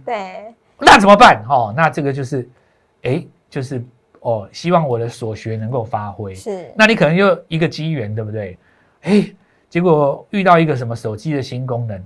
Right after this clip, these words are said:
Speaker 2: 哦，原来手机用讲的就可以了。
Speaker 1: 啊，
Speaker 2: 就可以这个
Speaker 1: 自动下单。
Speaker 2: 音控它下单，对不对？
Speaker 1: <laughs> 对。
Speaker 2: 那你可能就解决这个问题了嘛、哦。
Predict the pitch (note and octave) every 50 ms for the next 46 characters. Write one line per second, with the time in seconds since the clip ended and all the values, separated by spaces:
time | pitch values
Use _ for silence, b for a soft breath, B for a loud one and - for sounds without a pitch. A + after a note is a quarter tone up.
0 | - - F3 C#3+ C#3 D#3 F#3 G#3+ G#3 G#3 C3 A#2 A#2 C#3+ E3 F3+ F3+ E3 - -
1 | G2+ F#2+ F#2 F#2+ A2 C#3+ D#3+ - - G#2+ G#2 A#2+ A2 F#2 E2+ E2+ _ - G3 G3
2 | G3+ G#3 - - - G#3+ G#3+ - G3+ A3+ G#3+ - G#3 G3 F3 - - G3+ F#3 E3
3 | E3 E3+ E3+ G#3 A#3+ - B3 G#3+ A3+ A#3+ A#3+ G#3 - A#3 G#3+ F#3 F#3 G3 F#3 F3
4 | - F3+ D#3 C#3+ B2+ C#3+ C#3 C#3+ C#3 C#3 B2+ B2+ B2+ A2+ - - A2 E2 C#2+ -
5 | - A3 A#3 A#3+ E3+ E3+ D#3 F#3 A3+ - - C#3 A#2 A#2 C#3 D#3 D#3+ E3 F3 G#3
6 | G3+ E3 C#3+ - - G#2 F#2 F#2 F#2+ F#2+ F2+ F2+ F2 E2+